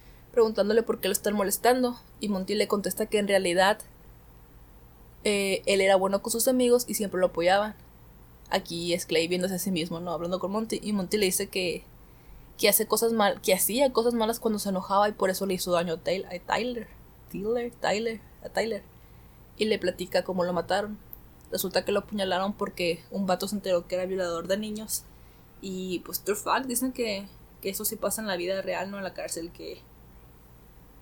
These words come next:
que cuando entra un violador de niños, pues sí, suelen morir ahí. Y ya vuelve la escena donde está Clay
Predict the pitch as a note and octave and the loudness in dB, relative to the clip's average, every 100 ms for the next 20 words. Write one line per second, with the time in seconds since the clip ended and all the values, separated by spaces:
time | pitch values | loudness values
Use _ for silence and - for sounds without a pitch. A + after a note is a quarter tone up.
0 | - F#3+ F#3 F#3 E3+ E3 D3+ - - - | -8 0 0 2 0 0 -4 -10 -14 -16
1 | F3 F3+ G3 G3 F#3 E3+ F#3+ G3+ G3 - | -6 -4 -2 2 4 4 0 -4 -8 -4
2 | E3+ - - E3 E3 D#3+ - - - - | -4 -4 -8 -6 -8 -10 -14 -20 -20 -12
3 | F#3 F3+ F#3 E3 D3 D#3+ E3 F3 - - | -6 -4 -4 -6 -8 -12 -14 -18 -20 -20
4 | - - - - - - - - G#3 F#3+ | -20 -20 -20 -20 -20 -20 -14 -2 2 4
5 | G3+ G#3 G3 - F#3+ G3 G3 - F3 F3+ | 4 2 0 0 -2 -2 -2 -2 -2 0
6 | F3 F3 | -2 -4